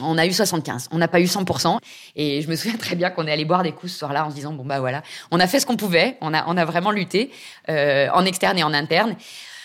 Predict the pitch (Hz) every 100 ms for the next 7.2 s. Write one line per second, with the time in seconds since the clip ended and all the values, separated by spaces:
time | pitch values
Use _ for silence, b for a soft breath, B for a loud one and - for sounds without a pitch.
0 | B B - 220 208 147 131 156 - 170
1 | 160 160 165 165 185 160 160 - 156 139
2 | - 202 214 160 165 294 370 359 349 320
3 | 277 254 254 233 247 247 240 226 220 208
4 | 202 185 180 - 196 175 180 185 160 165
5 | 226 240 247 226 233 - 196 214 214 180
6 | 180 165 160 165 151 170 156 - 151 147
7 | 135